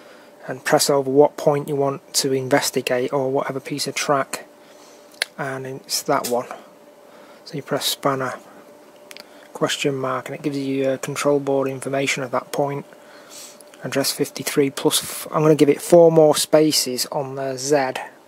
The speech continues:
twenty-one. So that's fifty-seven, isn't it? Yeah, fifty-seven. So I've got my picture, I've got the point. So I'm gonna grab that point,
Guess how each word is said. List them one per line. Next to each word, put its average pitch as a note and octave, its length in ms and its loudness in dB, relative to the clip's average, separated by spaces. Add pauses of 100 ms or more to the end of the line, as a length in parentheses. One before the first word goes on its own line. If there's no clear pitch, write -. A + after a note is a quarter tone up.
twenty-one. C3+ 680 0 (1040)
So - 100 -6
that's C#3+ 160 0
fifty-seven, C#3+ 600 2
isn't C#3+ 240 -2
it? C3 160 0 (1040)
Yeah, C#3+ 180 -2
fifty-seven. C#3 680 -4 (760)
So D#3 240 2
I've - 160 -8
got G3 160 6
my F3+ 60 2 (240)
picture, D#3+ 480 4
I've C#3+ 60 -2
got E3 100 -2
the C#3 80 -10
point. D3+ 380 2 (440)
So D3+ 160 -2
I'm D3+ 80 2
gonna D3 180 -2 (440)
grab E3 220 6
that D#3+ 200 0
point, D3 400 -2